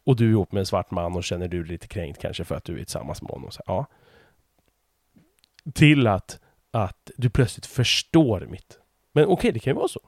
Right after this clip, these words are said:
att hon förstod det. Det kan vara så. Och det är väl jättefint. Men jag vill inte, det är inte därför jag sa det. För att säga,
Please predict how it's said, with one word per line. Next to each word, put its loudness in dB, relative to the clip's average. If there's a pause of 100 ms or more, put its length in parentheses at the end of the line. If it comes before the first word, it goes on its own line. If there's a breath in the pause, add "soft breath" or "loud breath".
(100)
att -2
hon -4
förstod -6
det. -20 (640)
Det -20
kan -4
vara 4
så. -6 (800 soft breath)
Och -6
det 2
är 2
väl -2
jättefint. -6 (200)
Men -4
jag -2
vill 2
inte, 0
det -6
är -2
inte -4
därför -2
jag -6
sa 0
det. -4 (480 loud breath)
För -8
att -8
säga, -10